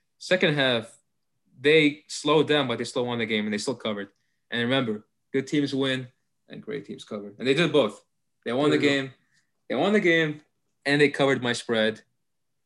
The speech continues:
Speaker 1: giving me the W. Cash out.
Speaker 2: Listen, I asked my mom, I said, "Can I get a tattoo on my forehead saying, you know, good teams win, great teams cover?" And she gave me the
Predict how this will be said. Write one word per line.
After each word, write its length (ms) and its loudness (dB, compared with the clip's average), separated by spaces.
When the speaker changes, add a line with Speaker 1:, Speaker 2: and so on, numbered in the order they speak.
Speaker 1:
giving 220 2
me 60 0
the 100 0
W. 500 0
Cash 280 -2
out. 220 -8
Speaker 2:
Listen, 340 2
I 120 6
asked 240 6
my 100 4
mom, 240 4
I 60 6
said, 260 -2
"Can 140 0
I 80 2
get 160 4
a 60 2
tattoo 420 4
on 100 2
my 100 4
forehead 440 2
saying, 480 0
you 100 -2
know, 180 -2
good 160 -4
teams 280 -4
win, 240 -2
great 220 0
teams 220 -8
cover?" 380 2
And 220 -6
she 200 -6
gave 180 2
me 180 -4
the 140 -2